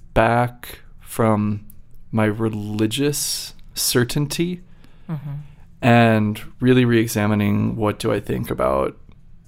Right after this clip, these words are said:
Speaker 1: the history of Christianity, the history of, you know, Western religion. I mean
Speaker 2: What you had been taught, you wanted to reevaluate on your own terms.
Speaker 1: That's right. And it was important to me to start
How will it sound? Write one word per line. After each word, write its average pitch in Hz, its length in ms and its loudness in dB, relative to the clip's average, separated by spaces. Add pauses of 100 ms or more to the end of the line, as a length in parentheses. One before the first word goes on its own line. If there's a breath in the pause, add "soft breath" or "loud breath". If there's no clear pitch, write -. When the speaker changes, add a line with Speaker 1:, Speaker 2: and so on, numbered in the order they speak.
(540)
Speaker 1:
the 107 100 -4
history 107 440 -2
of 135 500 -6 (220)
Christianity, 143 680 2
the 127 140 0
history 117 440 0
of, 120 680 -2 (640)
you 113 100 -6
know, 110 160 0 (300)
Western 143 420 -2
religion. 170 500 6
I 127 100 8
mean 127 300 4 (240 loud breath)
Speaker 2:
What 190 200 2
you 190 80 0
had 175 200 -2
been 156 140 -4
taught, 143 500 -2
you 151 160 -10
wanted 147 300 -8 (160)
to 135 300 -10 (280)
reevaluate 147 720 -6
on 147 140 -8
your 147 120 -10
own 139 200 -10
terms. 139 640 -10
Speaker 1:
That's 151 260 4
right. 113 380 4
And 131 200 4
it 139 60 6
was 139 160 6
important 175 360 2
to - 20 0
me 143 80 0
to 127 80 -2
start 120 500 2